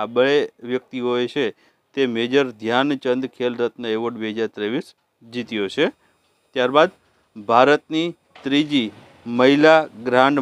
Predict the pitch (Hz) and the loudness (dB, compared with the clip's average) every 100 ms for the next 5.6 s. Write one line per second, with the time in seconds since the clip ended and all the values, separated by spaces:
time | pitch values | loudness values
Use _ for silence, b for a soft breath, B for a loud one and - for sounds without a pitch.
0 | 127 123 - 147 110 - _ _ - 143 | 4 2 2 0 0 -2 _ _ -6 -2
1 | 139 117 113 104 - 175 339 b b b | 0 0 -2 -2 0 0 0 b b b
2 | _ 110 120 127 131 131 131 165 202 - | _ -8 2 4 6 4 2 -4 -6 -10
3 | - 110 131 120 147 139 147 160 - 113 | -10 0 0 2 2 2 2 -4 -8 -4
4 | 120 123 135 131 - 127 117 113 117 120 | -2 2 0 0 -12 -8 -2 -2 -2 -8
5 | 113 156 247 _ - | -4 -4 -4 _ -8